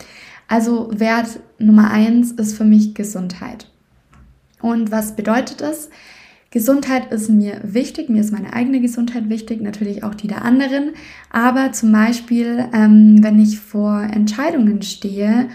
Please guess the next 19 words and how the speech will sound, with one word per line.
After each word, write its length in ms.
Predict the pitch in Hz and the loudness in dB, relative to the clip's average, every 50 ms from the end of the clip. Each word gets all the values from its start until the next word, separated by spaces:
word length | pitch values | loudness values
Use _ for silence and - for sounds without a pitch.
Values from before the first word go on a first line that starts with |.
| - - - - - - - _ _ _ _ | -16 -20 -20 -20 -20 -20 -20 _ _ _ _
und 580 | - 220 226 226 226 226 226 226 226 214 220 - | 0 2 2 4 4 4 4 2 2 0 -2 -2
es 320 | 233 226 214 214 214 - | -2 -2 -2 -2 -4 -4
darum 440 | - 214 214 226 226 240 226 226 214 | -2 0 0 2 2 0 0 0 -2
geht, 580 | 214 214 208 214 214 214 214 214 214 214 - - - | 0 4 6 8 8 8 8 6 4 2 -4 -6 -2
ähm, 420 | 220 208 208 208 202 202 202 196 | 0 0 2 2 0 -4 -4 -6
was 240 | 196 190 202 - - | -8 -12 -12 -12 -12
ich 320 | 208 196 - - - - - - | -12 -12 -12 -16 -20 -20 -12 -6
esse, 440 | - 269 269 - - 269 254 247 214 | -6 -6 -4 -4 -4 -4 -2 -2 -2
wie 80 | 208 202 | -4 -4
ich 220 | 196 190 - - | -6 -6 -10 -10
meinen 300 | - 190 185 196 214 - | -10 -8 -8 -10 -10 -6
Alltag 400 | - 254 262 247 - 247 240 - | -4 -4 -4 -4 -4 -6 -6 -6
gestalte, 800 | - 226 214 - - 214 208 208 208 214 214 214 214 214 214 214 214 - - - - - - _ - | -6 -6 -6 -4 -4 -2 0 2 2 2 2 4 4 4 4 2 0 -6 -14 -20 -20 -20 -20 _ -8
wie, 440 | 208 208 208 208 208 208 208 208 208 | -2 4 6 6 6 6 6 4 4
äh, 340 | 214 214 214 214 208 202 202 196 | 2 2 2 2 0 2 2 0
mein 260 | 202 196 208 - - | -2 -6 -6 -6 -4
Arbeitstag 800 | 262 277 302 302 285 269 277 - - - 240 233 240 - - | -2 0 2 2 0 0 -4 -6 -8 -6 -6 -6 -6 -6 -4
abläuft, 840 | 240 226 214 - 226 214 214 214 214 214 220 220 214 214 214 - 214 208 | -4 -4 0 2 2 4 4 6 6 4 4 2 0 -2 -6 -8 -4 -2
wie 460 | 208 208 202 202 208 208 208 208 | -2 0 0 0 0 0 0 -2